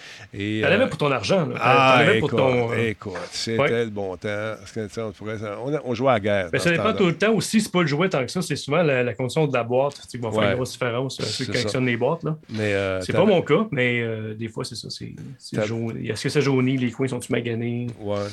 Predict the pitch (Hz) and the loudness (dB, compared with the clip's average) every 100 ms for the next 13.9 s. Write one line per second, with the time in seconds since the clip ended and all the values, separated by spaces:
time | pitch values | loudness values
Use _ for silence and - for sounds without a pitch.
0 | 98 - - - - 131 104 107 104 95 | -10 -14 -14 -14 -6 -4 -2 0 0 0
1 | 101 - - 156 - - - 170 - 247 | -2 -2 0 0 0 -4 0 0 0 -2
2 | - 117 175 170 160 196 226 127 - 151 | -2 0 2 2 0 2 2 0 -4 -2
3 | 180 175 - - - 147 165 127 - 170 | -2 -4 -6 -6 2 2 4 2 4 4
4 | - 123 107 113 110 147 165 107 107 127 | 4 4 4 2 4 2 2 0 2 2
5 | 135 117 110 110 95 - 113 139 117 - | 2 2 2 0 -4 -4 0 2 0 -2
6 | 98 - 110 135 131 101 92 - 123 127 | -6 -6 -4 -2 -2 -2 -6 -4 -4 -4
7 | 113 101 113 113 - - - _ 104 107 | -6 -4 -2 -2 -6 -20 -20 _ -4 -2
8 | 101 101 135 135 131 - 131 113 117 113 | -2 -2 0 2 0 0 0 0 -2 -2
9 | 117 120 117 - - 98 - 107 - 104 | 0 2 2 -2 -4 -4 -4 -8 -6 -6
10 | 139 - 95 98 110 98 160 160 - - | -4 -6 -6 -6 -4 2 2 2 -2 -4
11 | 127 117 117 156 - 123 107 104 - 139 | -2 0 -2 -6 -4 -4 -4 -6 -2 0
12 | 151 147 131 123 120 139 151 117 107 98 | 4 4 4 2 2 2 2 0 -2 0
13 | 123 113 131 139 117 104 120 113 113 | 0 2 2 4 4 4 4 4 2